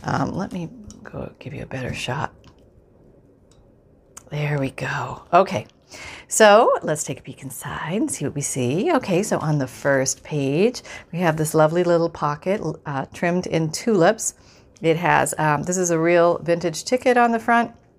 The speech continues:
And I am gonna go through this rel-, relatively quickly, um,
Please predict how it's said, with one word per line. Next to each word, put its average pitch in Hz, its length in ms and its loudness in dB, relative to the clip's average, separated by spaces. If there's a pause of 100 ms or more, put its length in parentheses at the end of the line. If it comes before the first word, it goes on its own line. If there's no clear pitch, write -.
(520)
And 185 80 2
I 190 40 6
am 220 160 6
gonna 220 140 6
go 196 120 6
through 196 180 0
this 180 140 0
rel-, 180 300 4
relatively 185 560 2
quickly, 185 520 2 (460)
um, 165 480 6